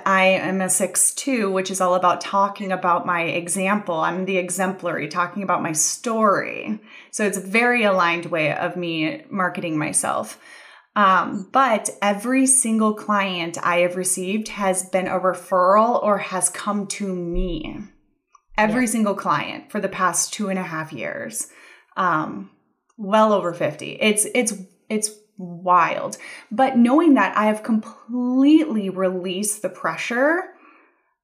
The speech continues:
Speaker 1: of having to go after things and, like, how do I sell? How do I get this person? How do I get more clients? How do I get more money? And that,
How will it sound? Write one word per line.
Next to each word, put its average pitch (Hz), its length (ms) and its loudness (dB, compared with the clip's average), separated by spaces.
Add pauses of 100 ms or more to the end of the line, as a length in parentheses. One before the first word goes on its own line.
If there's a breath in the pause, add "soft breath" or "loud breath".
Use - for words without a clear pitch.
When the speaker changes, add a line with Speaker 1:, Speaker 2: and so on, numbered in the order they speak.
(140)
Speaker 1:
of 214 180 4
having 214 720 2
to 190 720 -2 (1040)
go 214 400 0
after 180 540 -4 (140)
things - 640 -10 (200)
and, 202 180 -2
like, 170 400 -6 (440 soft breath)
how 220 200 -4
do 240 160 -2
I 220 80 0
sell? 196 360 -2
How 151 200 -8
do 226 140 -4
I 208 80 0
get 202 200 -6
this 180 140 -8
person? 156 420 -8
How 196 140 -10
do 220 80 -4
I 220 80 0
get 214 220 -6
more 190 160 -4
clients? - 360 -10
How 196 140 -8
do 208 60 -4
I 208 80 0
get 214 160 -6
more 185 160 -6
money? 165 400 -8
And 196 240 -2
that, 196 400 -2